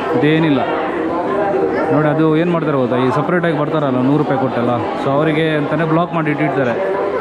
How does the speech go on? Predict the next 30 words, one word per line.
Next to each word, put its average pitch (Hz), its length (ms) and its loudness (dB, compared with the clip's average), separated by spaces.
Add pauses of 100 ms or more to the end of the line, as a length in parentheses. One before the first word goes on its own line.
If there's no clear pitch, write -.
ಇದು 165 120 2
ಬಂದ್ಬಿಟ್ಟು 170 380 2
ಆರ್ಡಿನರಿ 156 380 -2
ಲೈನು, 135 240 2 (160)
ಇದು 156 140 2
ಬಂದ್ಬಿಟ್ಟು 156 380 0
ನೂರು 165 240 2
ರೂಪಾಯಿ 143 260 0
ಲೈನು. 127 200 0 (720)
So, 143 160 2
ಇವ್ರು 175 140 6
ಹೋಗೋಕ್ಕಂತಲೇ 175 600 0
ಇದನ್ನು 160 480 0
ಕಂಪ್ಲೀಟಾಗಿ 156 440 0
ಬ್ಲಾಕ್ 143 200 0
ಮಾಡ್ತಾರೆ. 123 360 0 (540)
So, 135 100 0
ಇದೇ 165 240 4
ಸಮಸ್ಯೆ 156 400 0
ಎಲ್ಲ 143 200 0
ದೇವಸ್ಥಾನಗಳಲ್ಲಿ. 135 600 0 (400)
ಒಂದು 170 140 4
ವೇಳೆ 180 140 4
ಈ 202 40 4
ಥರ 190 180 0
ಎರಡು 180 240 2
ಇರ್ತಿರಿದ್ರೆ 170 800 2 (760)
ಆರಾಮ್ಸೆ 170 600 2
ಎಲ್ರಿಗೂ 170 340 2
ಹೋಗ್ಬೋದಿತ್ತು. 156 880 0